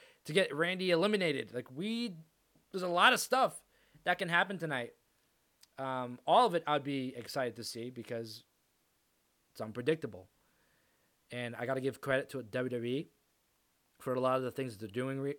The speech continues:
recently. Um, you know, I look at it from a fan standpoint, but I also look at it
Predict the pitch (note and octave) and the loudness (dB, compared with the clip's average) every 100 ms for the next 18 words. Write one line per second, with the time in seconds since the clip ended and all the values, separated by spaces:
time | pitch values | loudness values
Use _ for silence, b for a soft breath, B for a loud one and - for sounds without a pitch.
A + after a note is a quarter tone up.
0 | B2+ C3+ C#3+ D3+ D#3 E3 b b b b | -4 -4 -2 -4 -6 -8 b b b b
1 | _ - A2 G#2 G2+ G2+ G#2 A2 - - | _ -10 -8 -8 -10 -12 -14 -16 -18 -20
2 | _ _ _ _ _ _ _ _ _ _ | _ _ _ _ _ _ _ _ _ _
3 | - C#3 C3+ C#3 D3 C#3+ C#3+ B2 - C3 | -8 -2 2 2 2 -2 -2 -8 -4 -4
4 | C3+ D3 C#3 B2+ C#3+ A#2+ B2+ - C#3 C#3 | -2 -4 -4 -4 -6 -4 -4 0 0 2
5 | E3+ C#3 A#2+ B2+ B2+ C3+ C#3 | 0 0 0 -2 -2 -2 -2